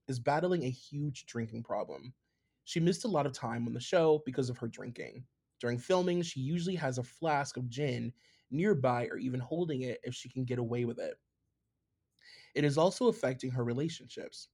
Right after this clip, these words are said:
Our actress is deeply embedded in the closet. She loves her current girlfriend even though she denies to the world that she is in any kind of relationship. The girlfriend can't handle the drinking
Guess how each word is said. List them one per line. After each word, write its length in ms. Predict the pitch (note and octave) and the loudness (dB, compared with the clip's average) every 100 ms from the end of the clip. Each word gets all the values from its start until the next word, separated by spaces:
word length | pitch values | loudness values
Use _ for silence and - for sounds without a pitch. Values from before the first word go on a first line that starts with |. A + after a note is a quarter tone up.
| _ _ _ _ _ - | _ _ _ _ _ 2
Our 120 | A#2 | 4
actress 400 | A#2+ D3+ F3 E3 | 6 4 -2 -4
is 100 | B2+ | -6
deeply 400 | A#2 F#3 G3 G3 | -4 -4 -2 2
embedded 380 | D3+ A#2 A2+ A2 | 2 0 -2 -4
in 100 | G#2+ | -6
the 60 | |
closet. 540 | - - F#2 A2+ G#2+ - _ - | -8 -8 -6 -4 -6 -8 _ -12
She 160 | - | -4
loves 320 | B2+ C3+ D#3 | 0 2 2
her 80 | E3+ | 0
current 300 | D3+ C#3+ A2 | -2 -2 -4
girlfriend 420 | A#2 A#2 B2 A#2+ | -2 -4 -2 -4
even 240 | A2+ B2 A#2+ | -2 -4 -4
though 160 | A2+ | -4
she 160 | A2+ - | -6 -6
denies 640 | A#2 A#2 B2+ D3 A#2 A#2 | -4 -2 0 0 0 -2
to 100 | A#2+ | -4
the 80 | A#2+ | -6
world 520 | A#2+ F#3+ F3+ C3+ B2+ C#3+ _ _ | -2 4 4 4 0 -4 _ _
that 120 | - | -10
she 140 | C3 C3+ | -6 -4
is 100 | A#2+ | -4
in 100 | B2 | -4
any 160 | A#2+ | -4
kind 320 | A#2+ - C3 C3+ | -6 -6 -2 0
of 80 | |
relationship. 600 | A#2+ G2+ E2 - - - - _ _ _ _ _ - C#3 | -2 -4 -8 -10 -14 -14 -14 _ _ _ _ _ -8 2
The 40 | |
girlfriend 360 | C#3+ D3 D#3 D3+ | 4 4 2 -2
can't 220 | - C3+ D3 | -4 -6 -4
handle 260 | D#3 D#3+ | 0 2
the 80 | D#3 | 0
drinking 580 | C3 B2+ B2+ B2 A#2+ | 0 -2 -2 -2 -2